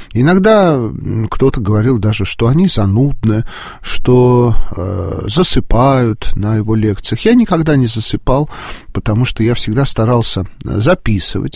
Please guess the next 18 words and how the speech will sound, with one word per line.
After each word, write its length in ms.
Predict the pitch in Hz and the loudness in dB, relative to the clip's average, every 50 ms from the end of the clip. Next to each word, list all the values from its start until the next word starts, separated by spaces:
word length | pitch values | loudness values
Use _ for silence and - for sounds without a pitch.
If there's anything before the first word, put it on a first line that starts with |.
| - - | -8 -4
за 100 | 123 123 | -2 -2
ним. 240 | 127 131 127 120 120 | 0 0 -2 -2 -4
Говорил 360 | 117 107 135 170 202 233 208 | -2 0 0 2 2 2 2
он 160 | 139 101 87 95 | 2 2 2 2
медленно, 500 | 110 135 139 147 151 156 165 165 170 - - - - - - - - - - - | 0 0 0 0 -2 -2 0 0 -2 -4 -6 -12 -16 -14 -14 -14 -16 -16 -10 -4
поэтому 520 | - 117 123 131 - - 135 135 139 117 - - | -2 0 0 0 2 2 2 2 2 2 0 0
записывать 720 | 101 95 - - - - 104 - - - 107 95 - - | 0 0 0 0 0 0 -2 0 0 0 -2 0 2 2
можно 460 | 110 123 139 127 104 92 - 117 120 | 4 4 4 4 4 2 2 0 0
было, 260 | 135 151 160 160 165 151 | 0 0 0 0 0 -2
можно 360 | 98 98 135 156 - 135 110 | -2 -2 -2 -2 -2 -2 -2
было 180 | 98 110 101 101 | 0 0 0 0
вести 380 | 101 110 113 - - - 170 | 0 0 -2 -2 -2 -2 -2
конспект. 720 | - - 92 92 - - - - 104 110 113 - - - - - - - - - - - - | -2 -2 -4 -4 -4 -6 -6 -4 -4 -4 -4 -4 -6 -6 -6 -6 -8 -10 -14 -14 -16 -12 -6
Он, 300 | - 117 131 135 131 127 | 0 2 4 4 4 4
э, 200 | 131 131 127 120 98 - - - - 101 | 4 4 2 2 0 -2 -8 -8 -4 -2
э, 360 | 110 110 107 107 104 104 98 - | 0 2 2 2 2 0 0 0
помогал 480 | - - 127 127 120 143 170 170 165 | 2 2 2 2 2 2 2 2 2
себе, 440 | - - - 98 90 117 131 143 135 | 0 0 -2 -2 2 2 2 2 2